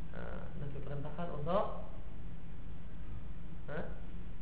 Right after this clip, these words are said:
untuk sholat subuh lagi dengan status sunnah. Maka ini taksis berikutnya. Nah, dan ketika orang itu selesai sholat subuh berjamaah,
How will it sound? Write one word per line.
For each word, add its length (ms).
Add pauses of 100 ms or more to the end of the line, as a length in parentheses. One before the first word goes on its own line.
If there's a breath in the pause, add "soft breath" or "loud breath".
(920)
untuk 180
sholat 240
subuh 240
lagi 480 (1120)
dengan 160 (140)
status 340 (1120)
sunnah. 560 (480)
Maka 240
ini 160
taksis 480
berikutnya. 540 (1400)
Nah, 260
dan 220
ketika 480
orang 260
itu 160
selesai 380
sholat 320
subuh 260
berjamaah, 720